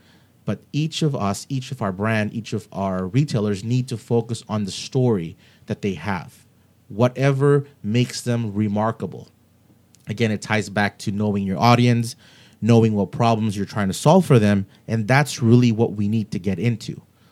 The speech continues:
So to be remarkable, we really need to know our story and tell that to as many people as possible.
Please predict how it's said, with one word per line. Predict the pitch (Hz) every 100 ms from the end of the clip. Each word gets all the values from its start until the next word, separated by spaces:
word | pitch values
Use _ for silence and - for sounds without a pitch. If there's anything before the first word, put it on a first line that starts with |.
| -
So | -
to | -
be | 107 123
remarkable, | 147 135 127 160 - 127 110
we | 101
really | 110 110 131 127
need | 120 -
to | 101
know | 101 113
our | 107
story | 95 - 113 127 160 - -
and | 110 110
tell | - 135
that | 135 127
to | 127 117
as | 101
many | 104 107 123 127
people | 127 110 110 104
as | 95
possible. | - 151 160 135 85 76